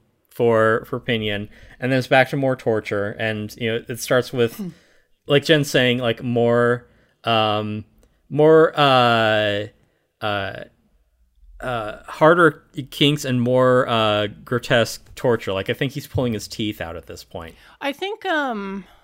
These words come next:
Speaker 2: let's see, the teeth pulling, I think, comes a little later.
Speaker 1: And I mean, that, and that, like, isn't even a fetish.
Speaker 2: <laughs>
Speaker 1: Like, <laughs> I
Speaker 2: No,
Speaker 1: don't
Speaker 2: that's
Speaker 1: think that's
Speaker 2: just,
Speaker 1: anybody's
Speaker 2: that's
Speaker 1: fetish.
Speaker 2: straight up
Speaker 1: That's just
Speaker 2: torture.
Speaker 1: regular torture. <laughs>
Speaker 2: Yeah.
Speaker 1: Yeah.
Speaker 2: Um, well, they, there's the, um,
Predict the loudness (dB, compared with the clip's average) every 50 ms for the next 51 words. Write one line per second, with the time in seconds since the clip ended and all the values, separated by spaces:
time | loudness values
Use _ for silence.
0 | _ _ _ _ _ _ _ -14 -14 -12 -10 -10 -10 -10 -10 -10 -8 -8 -8 -8
1 | -8 -10 -10 -12 -10 -8 -6 -6 -8 -10 _ _ -10 -8 -6 -6 -6 -6 -6 -6
2 | -6 -8 -8 -10 -10 -12 -12 -12 -10 -12 -12 -12 -14 -18 -14 -12 -10 -8 -6 -6
3 | -6 -8 -8 -10 -10 -10 -8 -8 -8 -8 -8 -10 -12 -14 -16 -20 -20 _ -12 -10
4 | -8 -6 -6 -6 -6 -8 -8 -10 -10 -10 -8 -6 -6 -2 0 0 2 2 4 6
5 | 6 6 6 4 -2 -10 -20 -20 -2 0 2 4 6 4 6 6 4 4 6 4
6 | 4 4 4 4 4 4 4 2 2 0 0 -4 -2 2 4 4 6 6 4 2
7 | 0 -2 0 2 2 2 4 2 4 4 4 6 6 4 4 4 6 8 8 8
8 | 8 6 6 6 4 4 4 2 0 2 2 2 2 2 2 2 0 2 2 2
9 | 2 2 0 0 0 0 2 0 0 6 6 6 8 8 4 4 4 4 4 6
10 | 6 6 4 4 4 6 6 6 6 6 4 2 2 2 2 4 4 4 6 6
11 | 4 2 0 -4 -10 -12 -10 _ 0 2 2 2 2 0 -4 -6 _ -4 0 2
12 | 2 2 0 -2 -4 -4 -6 -6 -8 -8 -6 -6 -8 -8 -8 -8 -6 -4 -4 -4
13 | -4 -4 -4 -6 -6 -8 -8 -12 -14